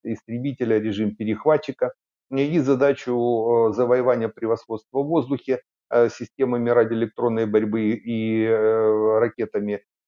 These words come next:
э, п-, противо-П В О-шными, и задачу, э, штурмовика и бомбардировщика. То есть это оптимальный вариант. Потому вот к Ф шестнадцатому, э, от Ф шестнадцатого не надо уходить.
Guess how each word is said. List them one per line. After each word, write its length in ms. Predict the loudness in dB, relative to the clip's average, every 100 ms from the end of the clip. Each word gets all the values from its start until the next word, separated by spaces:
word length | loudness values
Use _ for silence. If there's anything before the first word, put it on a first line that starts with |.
| -2
э, 160 | 0 0
п-, 160 | 2 2
противо-П 600 | 2 -2 0 -4 -2 -4
В 100 | -4 -2
О-шными, 360 | -4 -4 -6 -6
и 220 | -4 -4
задачу, 720 | 0 2 0 0 -2 0 -2
э, 40 |
штурмовика 720 | -4 -6 -4 -2 -4 0 0 0 -2
и 80 |
бомбардировщика. 960 | -2 0 0 0 0 0 -2 -6 -20 _ -12
То 80 |
есть 160 | -12 -10
это 240 | -8 -2 -2
оптимальный 580 | -2 -6 0 0 0 -2
вариант. 400 | -2 -2 -6 -10
Потому 420 | -18 -10 -4 -4 -4 _ _
вот 220 | -2 -2 -2
к 60 | 2
Ф 140 | 2
шестнадцатому, 1500 | 2 -10 -4 -4 -4 -8 -6 -4 -2 0 2 2 2 4 4
э, 20 | 2
от 140 | 2
Ф 100 | -2
шестнадцатого 580 | -4 -10 -4 -4 -4 -4
не 100 | -2
надо 280 | 0 0 0
уходить. 420 | -2 -4 -6 -6